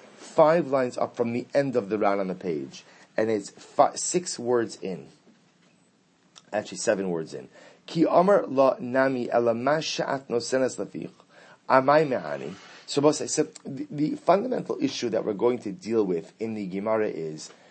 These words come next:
how is it that a father is able to make this gift if at the end of the day, whatever a woman acquires goes to who? Goes to her husband. So obviously, again, he's giving this gift al Tanai,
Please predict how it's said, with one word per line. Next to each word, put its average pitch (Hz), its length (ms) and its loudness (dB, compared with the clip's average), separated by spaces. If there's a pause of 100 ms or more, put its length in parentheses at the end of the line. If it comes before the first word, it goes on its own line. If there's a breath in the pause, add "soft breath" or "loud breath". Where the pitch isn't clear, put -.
(120)
how 190 360 4
is 180 120 -2
it 147 120 -4
that 127 140 0
a 117 40 -4
father 123 340 2
is 110 140 -2
able 117 200 0
to 113 100 -10
make 110 220 -4
this 95 200 -4
gift 104 320 -2 (340 loud breath)
if - 140 2
at 135 140 4
the - 160 -6
end 175 200 2
of 147 80 -6
the 131 80 0
day, 135 200 0
whatever 135 480 -2
a 131 40 2
woman 123 220 0
acquires 117 560 2
goes 117 280 0
to 101 120 -10
who? 92 300 -4 (400 loud breath)
Goes 160 260 4
to 151 160 -4
her 135 100 4
husband. 90 520 -6 (260 soft breath)
So - 240 -2
obviously, 170 600 0
again, 117 500 0 (160 loud breath)
he's 120 240 -6
giving 185 320 4
this 135 180 -2
gift 143 340 2
al 127 140 6
Tanai, 123 560 2